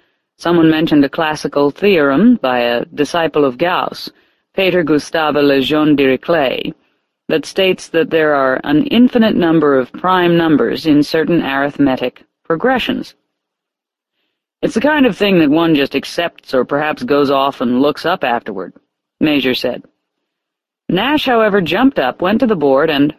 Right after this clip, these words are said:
for hours and hours elegantly thought through the proof from first principles, for Mazur's benefit. Outside the classroom, Nash alternated between the sort of behavior for which he was famous at Princeton,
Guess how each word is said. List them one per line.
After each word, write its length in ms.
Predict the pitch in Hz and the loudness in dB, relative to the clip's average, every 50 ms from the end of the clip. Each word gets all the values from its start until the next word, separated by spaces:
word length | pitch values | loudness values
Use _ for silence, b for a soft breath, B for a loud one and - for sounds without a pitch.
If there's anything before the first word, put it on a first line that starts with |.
| _ _ | _ _
for 180 | - 170 - - - | -4 -4 -4 -4 -4
hours 500 | 185 214 233 262 277 277 277 269 214 214 | -2 0 2 4 4 4 4 4 4 2
and 160 | 196 196 - - | 2 0 0 -2
hours 440 | 196 214 226 196 151 135 135 135 - - | -2 0 2 2 2 2 2 0 -2 -4
elegantly 560 | 196 214 233 247 233 202 220 202 - 180 185 | -2 0 0 0 2 2 2 2 2 0 0
thought 340 | - - - 202 208 - - | -2 -2 -2 -2 -2 -2 -4
through 220 | - - 196 190 170 | -2 0 2 2 2
the 180 | 151 131 - - | 2 -2 -4 0
proof 200 | - 143 139 147 - | 0 0 0 0 -2
from 240 | - 151 147 160 147 | -2 0 0 0 0
first 420 | - - 190 202 208 - - - | -2 -2 -2 -2 -2 -2 -6 -6
principles, 760 | - 254 262 277 277 - 214 - - - - - - - - _ _ _ _ _ _ _ _ _ _ _ | -2 0 2 4 4 2 2 0 0 -2 -2 -4 -8 -16 -20 _ _ _ _ _ _ _ _ _ _ _
for 220 | _ - 156 143 | _ -2 0 2
Mazur's 500 | 143 156 180 185 147 127 120 120 143 151 | 2 2 2 0 0 -2 -2 -4 -4 -6
benefit. 540 | 160 - 156 151 143 117 - - - - - _ _ _ _ _ _ _ _ _ _ _ _ _ _ _ _ _ _ _ _ _ _ _ _ _ _ _ _ _ _ _ _ _ _ _ _ _ _ _ _ - | -6 -4 -2 -2 -2 -4 -4 -8 -14 -16 -20 _ _ _ _ _ _ _ _ _ _ _ _ _ _ _ _ _ _ _ _ _ _ _ _ _ _ _ _ _ _ _ _ _ _ _ _ _ _ _ _ -8
Outside 460 | 208 240 285 285 - 277 269 254 240 - | -4 -2 -2 -2 0 -2 0 0 0 -2
the 140 | 196 - | -2 -2
classroom, 460 | 185 170 165 156 - - 175 190 208 202 | -2 -2 -2 -2 0 2 2 4 4 2
Nash 240 | 196 196 202 190 | 2 0 -2 -2
alternated 640 | 202 190 190 190 190 196 175 160 160 156 151 151 131 | 0 0 2 2 2 2 2 2 2 2 2 0 0
between 320 | 156 147 - 165 165 165 | -2 -2 0 2 2 4
the 100 | 160 151 | 4 2
sort 220 | - 170 165 165 156 | 2 2 2 2 2
of 60 | 139 | 2
behavior 460 | 147 143 147 165 170 170 147 156 147 | 2 0 2 2 0 2 2 0 0
for 120 | - 156 | 0 0
which 180 | 139 147 147 135 | 0 0 0 0
he 80 | - 135 | 0 0
was 160 | 123 123 - | -2 -2 -4
famous 400 | - 156 156 143 135 127 - - | -4 -4 0 0 0 0 -2 -4
at 120 | - - | -10 -6
Princeton, 540 | - 185 185 175 151 - - 127 127 151 | -2 0 0 0 0 0 0 0 0 0